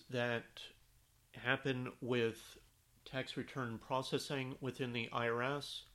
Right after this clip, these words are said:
generally looking to see was what the taxpayer submitted to the I R S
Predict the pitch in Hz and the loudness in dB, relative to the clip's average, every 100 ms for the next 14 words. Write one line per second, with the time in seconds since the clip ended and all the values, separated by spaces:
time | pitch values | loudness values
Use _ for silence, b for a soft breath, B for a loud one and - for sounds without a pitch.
0 | - - B B B B B - 131 135 | -20 -20 B B B B B -2 0 4
1 | 139 135 127 135 131 131 113 120 - 135 | 4 4 2 0 0 -2 -2 -4 -2 -2
2 | 123 123 120 - b b b b b - | 0 0 -4 -12 b b b b b 0
3 | 120 123 123 - - 117 - - 117 110 | 6 6 6 -2 2 2 2 -4 -4 -2
4 | 107 - 135 127 - 123 113 - 107 151 | -2 0 0 0 0 0 0 -4 -2 0
5 | 156 135 - 131 117 117 110 123 120 120 | 0 -2 -4 -2 0 0 0 2 4 4
6 | 113 - | 0 -2